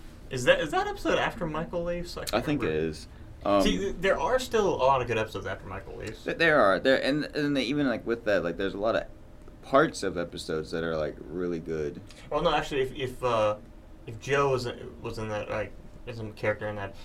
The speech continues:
Speaker 1: it wouldn't have been 'cause, like, so Robert California took over after.
Speaker 2: That's true.
Speaker 1: Like, right after Michael left, so.
Speaker 2: That's true.
Speaker 1: Also, have you ever seen the, some of the, um, like, I can't remember who, like, who, who, uh, auditioned now, but have you ever seen some of the auditions for The Office?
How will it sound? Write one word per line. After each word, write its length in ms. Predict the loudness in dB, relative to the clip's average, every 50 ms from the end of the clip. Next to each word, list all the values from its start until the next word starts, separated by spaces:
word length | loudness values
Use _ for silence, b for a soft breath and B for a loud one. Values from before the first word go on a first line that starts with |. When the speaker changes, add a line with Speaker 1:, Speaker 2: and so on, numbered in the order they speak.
| B B -6
Speaker 1:
it 80 | -6 -4 -2
wouldn't 220 | -2 -2 -2 -2
have 80 | -4 -4
been 140 | -4 -6
'cause, 100 | -6 -6
like, 120 | -6 -6 -6
so 100 | -6 -6
Robert 260 | -4 -4 -4 -4 -4
California 460 | -4 -4 -4 -4 -4 -4 -4 -6 -6
took 200 | -6 -8 -8 -8 -10 -14 -16 -18 -18 -18 -18 -18 -18 -12 -6 -4
over 320 | -2 -2 -2 -4 -6 -6 -4
after. 440 | -6 -6 -8 -8 -8 -8 -8 -8 -10 -14 -14 -6
Speaker 2:
That's 220 | -2 -2 -2 -2 -2
true. 240 | -2 -2 -2 -2 -4 -8 -8 -2 -2
Speaker 1:
Like, 120 | 0 2
right 180 | 2 2 4 2
after 360 | 2 0 -2 -6 -8 -8 -6 -6
Michael 240 | -6 -6 -6 -6 -4
left, 240 | -4 -6 -6 -8 -10
so. 220 | -12 -10 -10 -12 -12 -8 -4
Speaker 2:
That's 200 | -4 -4 -4 -6
true. 260 | -6 -6 -6 -6 -6 -8 -12 -10 0 2
Speaker 1:
Also, 320 | 2 4 4 2 0 0 0 -2
have 240 | -4 -2 -2 -2 0
you 200 | 2 4 6 6
ever 120 | 4 2
seen 300 | 0 0 0 0 0 0
the, 100 | -2 -2
some 220 | -2 -2 0 0 0
of 80 | 2 0
the, 100 | 0 2
um, 340 | 4 4 4 4 2 0 -2
like, 180 | -2 -2 -2 -4 -6 -8 -10 -12 -12 -14 -14 -14 -14 -16 -16 -16 -18 -18 -18 -18 -20 -20 -20 -20 -20 -20 -18 -18 -16 -14
I 280 | -14 -12 -12 -12 -12 -10
can't 220 | -6 -6 -6 -4
remember 280 | -4 -6 -6 -6 -6 -6
who, 280 | -4 -6 -6 -6 -4 -2
like, 220 | -2 0 0 -2
who, 140 | -2 -4 -4 -4
who, 360 | -2 -2 -2 0 0 2 4
uh, 260 | 4 4 4 2 0 -4 -12 -20 -20 -20 -20 -20 -20 -20 -20 -20 -20 -20 -20 -20 -20 -20 -20 -20 -20 -18 -10 -8
auditioned 440 | -6 -2 -2 -2 -2 -4 -6 -6 -6
now, 120 | -6 -6
but 160 | -4 -2 -2 0
have 60 | 0 2
you 80 | 2 2
ever 80 | 2
seen 120 | 0 -2 -4
some 120 | -4 -4
of 80 | -4 -2
the 60 | 0
auditions 680 | 0 0 0 -2 -4 -6 -6 -6 -6 -6 -6 -8 -8 -8
for 140 | -6 -4 -4
The 80 | -4 -2
Office? 540 | 0 -2 -2 -2 -4 -8 -8 -8 -10 -12